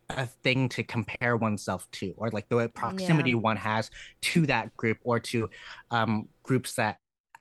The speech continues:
Speaker 1: are themselves in relation to the group that's in the show. And I, I,
Speaker 2: Mm-hmm.
Speaker 1: it's just, like, I, I don't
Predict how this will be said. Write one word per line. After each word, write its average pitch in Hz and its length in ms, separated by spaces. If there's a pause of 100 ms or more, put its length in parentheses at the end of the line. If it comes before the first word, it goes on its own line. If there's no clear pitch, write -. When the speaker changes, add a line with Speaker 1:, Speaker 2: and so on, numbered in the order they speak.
(240)
Speaker 1:
are 110 300
themselves 127 760 (100)
in 131 140
relation 117 440
to 113 520 (1120)
the - 100
group 123 300
that's - 320
in 117 160
the 95 80
show. - 400
And 143 140
I, 180 140
I, 175 40
Speaker 2:
Mm-hmm. 180 300
Speaker 1:
it's 175 120
just, 175 120
like, 175 280
I, 185 440 (840)
I 170 140
don't 160 420